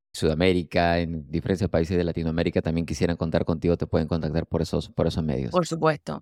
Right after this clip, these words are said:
Speaker 2: por supuesto. Ya he hecho algún, alguna charla activa de práctica con, por Teams, por algún webinar, y me encantaría también, si tengo que cruzar el charco y es posible, también.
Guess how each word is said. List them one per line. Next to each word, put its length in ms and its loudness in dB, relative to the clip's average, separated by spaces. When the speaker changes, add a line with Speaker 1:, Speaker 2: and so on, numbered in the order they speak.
Speaker 2:
por 120 -2
supuesto. 340 0
Ya 140 6
he 40 6
hecho 140 -2
algún, 840 2
alguna 340 -4
charla 300 2
activa 500 0
de 340 -2
práctica 500 2
con, 360 0
por 180 -6
Teams, 520 2
por 160 0
algún 300 2
webinar, 480 2
y 420 2
me 80 0
encantaría 340 2
también, 240 4
si 80 -10
tengo 140 0
que 120 -2
cruzar 320 0
el 140 -2
charco 400 -2
y 200 0
es 60 -6
posible, 720 -2
también. 340 0